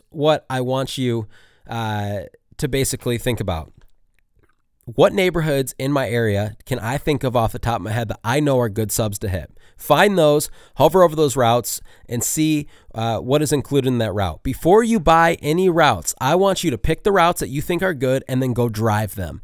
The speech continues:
I want you to hit every single neighborhood that that route's gonna hit, 'cause here's what you're gonna be thinking about. When you hover over that route online, it's gonna show you average income. We always suggest mailing to incomes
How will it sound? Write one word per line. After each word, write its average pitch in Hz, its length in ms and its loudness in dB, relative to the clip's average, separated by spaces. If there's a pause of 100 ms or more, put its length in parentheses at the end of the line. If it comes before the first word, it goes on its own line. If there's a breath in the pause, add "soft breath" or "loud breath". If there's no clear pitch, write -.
(220 soft breath)
I 143 60 -10
want 135 240 -2
you 143 80 -6
to 135 60 -2
hit 113 240 -4
every 170 260 0
single 190 300 0
neighborhood 143 520 -2
that 101 160 -6
that 123 180 -4
route's 117 260 -4
gonna 117 180 -2
hit, 156 260 0
'cause 139 180 -2 (300 loud breath)
here's 190 340 4
what 170 200 2
you're 147 140 -6
gonna 151 140 2
be 139 100 -2
thinking 156 280 -2
about. 101 280 -2 (380 loud breath)
When 147 280 2
you 143 100 0
hover 196 340 4
over 190 180 2
that 165 160 2
route 147 260 2
online, 135 400 0
it's 120 100 -6
gonna 185 160 -2
show 185 160 0
you 170 140 2
average 135 360 -2
income. 107 440 -4
We 110 160 -6
always 170 260 2
suggest 151 400 0
mailing 143 440 2
to - 180 -6
incomes 120 640 -2